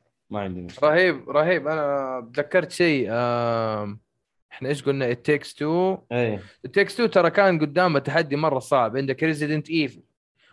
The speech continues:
Speaker 2: وراشيت أند كلانك
Speaker 1: إيه.
Speaker 2: ومترويد دريد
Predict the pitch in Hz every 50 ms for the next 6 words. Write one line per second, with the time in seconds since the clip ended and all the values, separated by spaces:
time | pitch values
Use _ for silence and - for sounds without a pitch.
0 | _ - 117 127 143 143 147 - 156 147 160 151 147 - - 160 151 123 - -
1 | _ _ _ _ _ - 117 127 127 117 101 82 85 - _ _ _ _ _ 120
2 | 120 123 123 123 120 120 120 120 127 139 151 147 - - 156 160 165 160 147 139
3 | 131 131 120 143 147 151 151 139 120 - -